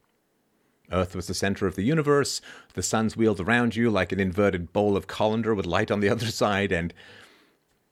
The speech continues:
it all made sense. Now, when you shifted the center of the universe to the sun and then to no center of the universe, it's really hard to sustain a belief in the aristocracy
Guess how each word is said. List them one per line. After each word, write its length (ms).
it 140
all 380
made 240
sense. 300
Now, 180
when 1200
you 280
shifted 760
the 60
center 260
of 60
the 80
universe 400
to 60
the 100
sun 340
and 160
then 320
to 720
no 180
center 280
of 40
the 80
universe, 420
it's 180
really 200
hard 220
to 100
sustain 580
a 60
belief 340
in 60
the 80
aristocracy 840